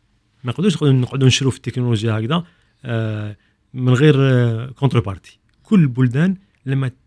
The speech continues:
تكون فيها اقتناء لأي شيء ي-، يت-، يتش-، يتشاوروا مع ال-، مع الفورنيسور، قال: "في، في البلاد تاعي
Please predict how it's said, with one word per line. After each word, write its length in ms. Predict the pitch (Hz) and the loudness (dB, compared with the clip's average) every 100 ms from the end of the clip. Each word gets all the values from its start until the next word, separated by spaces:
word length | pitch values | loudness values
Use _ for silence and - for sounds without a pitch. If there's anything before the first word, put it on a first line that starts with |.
| _ _ _ | _ _ _
تكون 200 | - 127 | -4 -4
فيها 240 | - 127 | -4 -12
اقتناء 440 | - - 139 139 - _ _ _ - | -12 0 2 2 -2 _ _ _ -18
لأي 360 | - 196 165 | -8 0 0
شيء 300 | 131 156 180 _ _ _ _ _ _ _ _ | 2 0 -2 _ _ _ _ _ _ _ _
ي-، 600 | 127 120 117 110 110 117 - | -10 -6 -4 -4 -4 -8 -14
يت-، 200 | 120 _ | -20 _
يتش-، 340 | 127 - - | -16 -16 -12
يتشاوروا 500 | - 135 - 156 151 | -10 -10 -6 0 2
مع 140 | 147 131 | 0 0
ال-، 480 | 139 127 123 117 110 _ _ | -4 -2 0 0 -2 _ _
مع 100 | 117 | -10
الفورنيسور، 600 | 117 107 131 127 - 160 175 _ _ _ - | -8 -6 0 0 4 2 0 _ _ _ -2
قال: 200 | 139 151 _ _ _ | -2 -2 _ _ _
"في، 200 | - 135 | -16 -14
في 120 | - | -6
البلاد 280 | 127 117 143 | -2 2 2
تاعي 440 | - 131 135 175 | 2 -2 0 -4